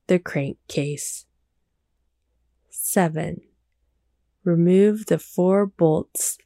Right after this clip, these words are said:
at the universal joint. Eight, remove pans on either side of cylinder casting and turn off gasoline.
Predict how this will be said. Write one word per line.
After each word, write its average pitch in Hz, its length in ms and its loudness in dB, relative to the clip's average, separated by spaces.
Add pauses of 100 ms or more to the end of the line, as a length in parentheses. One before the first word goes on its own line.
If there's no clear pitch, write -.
(120)
at 160 240 -2
the - 180 -2 (140)
universal 160 800 -2
joint. 139 500 -8 (1400)
Eight, 156 340 0 (680)
remove 175 560 2
pans 170 680 0 (160)
on 160 280 -2
either 175 360 0
side 160 580 -4 (100)
of 160 160 -4
cylinder 175 560 2
casting 151 840 -6 (720)
and 165 520 0 (220)
turn 196 340 2
off 165 360 0
gasoline. 156 880 -4